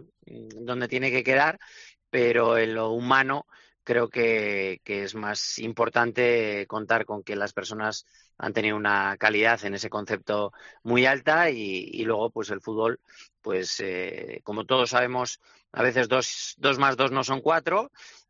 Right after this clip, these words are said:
y, y bueno, y es lo, lo secundario de alguna manera, aunque para muchos sea lo, lo principal o lo primordial, ¿no?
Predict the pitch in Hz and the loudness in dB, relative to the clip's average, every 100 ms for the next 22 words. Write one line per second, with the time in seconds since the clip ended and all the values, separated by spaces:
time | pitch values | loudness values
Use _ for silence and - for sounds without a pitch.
0 | - 139 131 123 120 113 110 107 104 104 | -6 0 2 2 0 -2 -4 -6 -6 -8
1 | - 131 127 139 - - 110 117 - 123 | -2 2 4 2 -2 -8 -4 -2 -4 -6
2 | 113 110 104 101 98 98 - 117 113 110 | -6 -4 -4 -4 -6 -6 -6 -6 -6 0
3 | 127 113 107 107 101 113 110 113 120 117 | 2 2 -2 -6 -6 -4 -4 -2 2 2
4 | 123 127 - 131 120 113 117 120 - 131 | 0 -2 0 0 0 -2 -4 -8 -2 -2
5 | - - _ - _ - 123 117 110 104 | -2 -8 _ -20 _ -4 0 4 4 2
6 | 101 95 95 107 - 110 107 101 113 110 | 0 -2 -4 -6 -6 -8 -8 0 0 0
7 | 101 87 98 95 95 98 90 95 | -2 -6 -10 -12 -8 -8 -8 -12